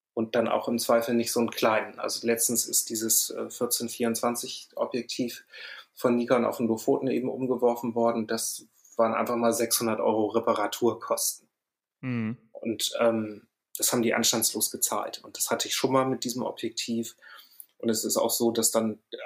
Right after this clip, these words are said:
Speaker 1: auch kleinere Sachen versichert sind, irgendwie bis zum Preis von hundert oder hundertfünfzig Euro. Also wenn einem mal so ein Filter runterfällt, dann kann man das auch mit angeben, wenn man will.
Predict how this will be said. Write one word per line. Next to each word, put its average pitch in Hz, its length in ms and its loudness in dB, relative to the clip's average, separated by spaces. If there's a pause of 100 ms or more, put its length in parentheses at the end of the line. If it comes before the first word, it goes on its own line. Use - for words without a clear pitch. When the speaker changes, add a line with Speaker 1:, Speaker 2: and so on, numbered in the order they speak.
Speaker 1:
auch 117 220 2
kleinere 120 500 4
Sachen 110 500 2
versichert 110 580 0
sind, 113 240 2
irgendwie 110 320 -6
bis - 260 2
zum 107 160 -2
Preis 104 320 -2
von - 200 -6
hundert 110 280 -2
oder 104 160 -2
hundertfünfzig 110 720 0
Euro. 110 340 4
Also 101 240 -4
wenn 101 140 -2
einem 104 160 -4
mal 101 100 -2
so 101 120 -4
ein 98 40 -6
Filter 117 360 2
runterfällt, 110 580 0
dann 104 100 -8
kann - 160 -12
man 104 120 -2
das 98 140 2
auch - 160 -2
mit - 160 -6
angeben, 113 460 2
wenn 110 80 -6
man 107 240 -2
will. 107 240 0